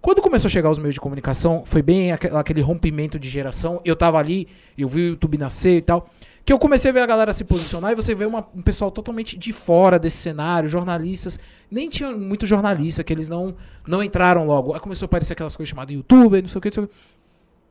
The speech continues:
Como eu vejo hoje, tem um monte de jornalistas, bons jornalistas, que, por causa da rede social, a rede social é dele.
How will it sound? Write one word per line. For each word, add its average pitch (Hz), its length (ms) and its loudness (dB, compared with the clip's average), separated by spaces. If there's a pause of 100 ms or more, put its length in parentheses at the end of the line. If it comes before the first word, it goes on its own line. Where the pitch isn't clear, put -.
(180)
Como 233 160 6
eu 214 40 2
vejo 175 220 0
hoje, 104 220 -10 (680)
tem 156 100 -4
um 170 60 0
monte 190 500 0
de 180 500 -6
jornalistas, 131 760 -4 (260)
bons 226 360 8
jornalistas, 151 760 0 (720)
que, 131 320 -6 (480)
por 156 140 0
causa 214 180 4
da 226 80 0
rede 196 200 -2
social, 123 460 -8 (880)
a 151 100 -4
rede 120 180 -6
social 135 280 -4
é 208 60 0
dele. 143 340 -2